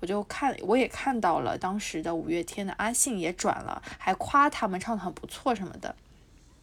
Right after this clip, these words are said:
那个时候就是已经超过了三千万的点击率，上了微博热门话题的第一，就感觉那个时候特别牛逼，你知道吗？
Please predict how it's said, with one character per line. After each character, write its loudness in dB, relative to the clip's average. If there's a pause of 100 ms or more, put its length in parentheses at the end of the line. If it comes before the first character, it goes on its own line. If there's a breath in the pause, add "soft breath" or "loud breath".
(640 loud breath)
那 2
个 4
时 0
候 0
就 0
是 2
已 2
经 -6
超 2
过 2
了 2 (300 loud breath)
三 2
千 2
万 6
的 -2
点 -8
击 0
率， 2
上 -2
了 -2
微 4
博 -2
热 4
门 0
话 0
题 -6
的 -2
第 -4
一， -4 (340 loud breath)
就 2
感 0
觉 -2
那 2
个 4
时 -2
候 4
特 -2
别 4
牛 2
逼， -2
你 0
知 2
道 6
吗？ -2